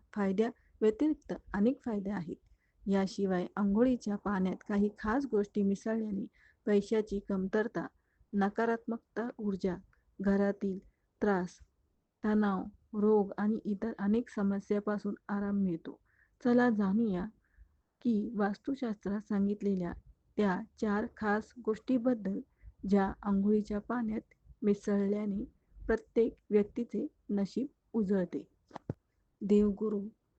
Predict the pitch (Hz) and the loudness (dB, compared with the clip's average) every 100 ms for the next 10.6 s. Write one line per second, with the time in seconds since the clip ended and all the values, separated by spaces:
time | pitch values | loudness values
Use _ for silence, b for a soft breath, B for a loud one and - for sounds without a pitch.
0 | _ _ 208 233 277 302 285 208 208 220 | _ _ -2 2 4 4 2 -2 0 2
1 | 233 220 - 202 190 - 208 277 240 214 | 0 -6 -6 -8 -8 -6 -4 -2 0 0
2 | 202 175 180 - _ _ _ 208 196 196 | 0 -2 -6 -14 _ _ _ -2 0 0
3 | 190 214 - 190 196 196 - 214 196 214 | -2 -4 -4 -2 -2 -4 -4 -6 -4 -4
4 | 220 - 208 190 220 220 233 240 202 240 | -6 -2 -2 2 0 2 2 2 0 -4
5 | - _ 226 208 208 208 202 - 214 202 | -10 _ 2 4 4 2 0 -4 -6 0
6 | 220 262 226 208 214 208 214 - 247 240 | 2 2 2 0 -2 -6 -14 -6 -4 -4
7 | 294 247 240 214 226 214 185 - 202 _ | -4 4 4 4 -4 -4 -8 -10 -14 _
8 | _ _ _ _ _ _ 214 202 202 214 | _ _ _ _ _ _ 4 4 2 2
9 | 247 247 240 - _ 208 190 190 190 196 | 4 2 -4 -6 _ 0 0 0 0 0
10 | 208 - 262 285 202 | -2 -2 0 2 0